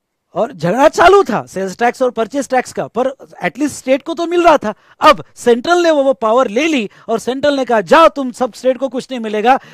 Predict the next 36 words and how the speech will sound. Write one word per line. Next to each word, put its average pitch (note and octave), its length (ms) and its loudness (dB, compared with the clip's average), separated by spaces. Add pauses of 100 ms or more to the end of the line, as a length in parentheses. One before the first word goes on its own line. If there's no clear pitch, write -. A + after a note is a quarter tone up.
जब G#3 200 -2
गुड्स B3 220 -8
एक C4 300 -2
स्टेट B3 260 -4
से A#3 140 -12
दूसरे A3+ 320 -10
स्टेट A3+ 240 -10
में G3 120 -12
जाएगा F#3 380 0 (260)
तो, A#3 200 -6 (240)
तो C#4+ 260 4 (160)
ओके, G#3+ 260 0
ये A3+ 360 0 (100)
सीएसटी F#4 640 4
लगाया G#3+ 320 4
जाएगा। D#3+ 360 -2
क्या F#3+ 240 -4
कह G3+ 160 -2
रहा G#3 120 -4
हूं G#3+ 80 -6
मैं? B3 140 -10 (240)
सीएसटी D#4+ 520 0
लगाया G3 300 -2
जाएगा, E3 320 -4
सेंट्रल B3+ 440 -2
सेल्स B3 260 -4
टैक्स A3 200 -8
लगाया F3 260 -4
जाएगा E3 340 -2 (220)
और A3 140 0
वो C4 80 -4
उसका B3+ 220 -2
रेवेन्यू G3+ 340 -4
सेंट्रल G#3+ 340 -6
ले E3+ 100 -6
लेगी। B2 280 -12